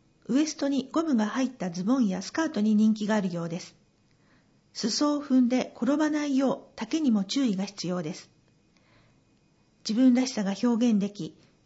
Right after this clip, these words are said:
顔が明るく映るような色彩、柄を選ぶことも大切です。問い合わせ先、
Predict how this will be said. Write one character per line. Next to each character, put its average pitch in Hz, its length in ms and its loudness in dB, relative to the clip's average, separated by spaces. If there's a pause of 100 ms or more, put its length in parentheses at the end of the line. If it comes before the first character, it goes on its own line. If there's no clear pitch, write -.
顔 247 260 0
が 247 220 0 (180)
明 285 80 0
る 302 120 0
く 311 140 0
映 311 200 -2
る 277 80 2
よ 208 160 2
う 185 60 -2
な 160 200 -6 (360)
色 - 280 -12
彩、 202 380 -4 (120)
柄 247 260 0
を 285 180 -6
選 254 180 2
ぶ 226 80 -2
こ 202 120 -4
と 233 100 -2
も 277 100 -2
大 214 200 -2
切 190 260 -8
で 180 100 -4
す。 - 200 -18 (2000)
問 240 180 2
い 233 60 2
合 226 40 2
わ 226 60 -4
せ 202 120 -6
先、 202 460 -8